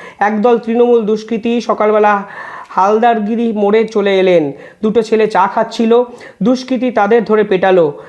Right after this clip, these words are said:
গ্রামের মানুষরা আতঙ্কিত অবস্থায় ছুটে আসেন মোড়ে। পুলিশকে খবর দেওয়া হয়।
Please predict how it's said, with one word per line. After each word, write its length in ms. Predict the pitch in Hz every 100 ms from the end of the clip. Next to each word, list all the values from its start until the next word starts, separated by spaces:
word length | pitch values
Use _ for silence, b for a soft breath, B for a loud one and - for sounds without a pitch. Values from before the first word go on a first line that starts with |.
| B -
গ্রামের 380 | 190 208 240 220
মানুষরা 420 | 202 208 214 202
আতঙ্কিত 500 | 180 214 220 214 196
অবস্থায় 380 | 185 185 185 185
ছুটে 280 | 185 185
আসেন 260 | 180 170 175
মোড়ে। 300 | 175 175 147 - B B
পুলিশকে 420 | 196 214 214 - 185
খবর 360 | - 180 190
দেওয়া 240 | 175 175 165
হয়। 320 | 160 151